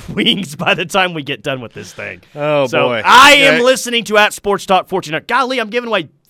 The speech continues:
Speaker 1: forty-five bucks in cards.
Speaker 2: You
Speaker 1: Anyway,
Speaker 2: gotta, you gotta
Speaker 1: go ahead.
Speaker 2: keep wings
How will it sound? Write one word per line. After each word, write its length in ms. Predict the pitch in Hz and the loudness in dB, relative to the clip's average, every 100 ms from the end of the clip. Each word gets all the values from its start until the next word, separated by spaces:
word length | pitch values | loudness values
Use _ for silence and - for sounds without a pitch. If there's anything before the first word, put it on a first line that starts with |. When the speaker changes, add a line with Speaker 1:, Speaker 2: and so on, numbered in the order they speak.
| _ | _
Speaker 1:
forty-five 640 | 269 262 240 233 220 196 - | -6 -4 -4 -4 -4 -4 -4
bucks 320 | 170 139 - | -4 -4 -10
in 120 | 117 | -14
cards. 360 | 123 120 95 139 | -10 -10 -8 -6
Speaker 2:
You 80 | |
Speaker 1:
Anyway, 140 | 202 190 | 0 0
Speaker 2:
gotta, 240 | 196 160 | 0 -6
you 100 | 170 | -4
gotta 220 | 175 220 | 0 2
Speaker 1:
go 40 | 151 | 2
ahead. 80 | 113 | -2
Speaker 2:
keep 180 | 226 143 | -8 -10
wings 720 | 135 175 170 143 131 113 - | -6 -2 -2 -4 -10 -12 -14